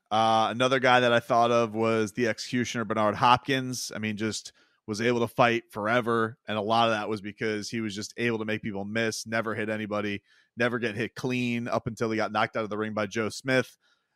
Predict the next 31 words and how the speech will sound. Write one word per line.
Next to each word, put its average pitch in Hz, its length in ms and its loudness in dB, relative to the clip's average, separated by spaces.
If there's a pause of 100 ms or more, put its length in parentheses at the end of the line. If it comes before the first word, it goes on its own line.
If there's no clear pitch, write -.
(100)
Um, 113 520 6 (160)
I 139 80 2
was, 180 220 2
you 214 120 0
know, 240 60 6
it 294 40 8
was 294 100 2
an 202 80 4
interesting 185 240 -4
thing. 190 160 2
I 151 40 6
was 131 100 2
kinda 220 280 4
struggling 165 640 2
on 120 460 6
who 123 200 0
was 147 180 4
the 117 100 -4
current 143 400 -2
day 113 180 0
great 117 300 -2
defensive 110 480 -6
guys, 113 420 4
and 98 80 -8
I 104 60 -6
was 101 100 -8
like, 104 200 -2 (760)
I 131 100 0
guess 180 320 4
Devin 160 340 4
Haney 175 560 -2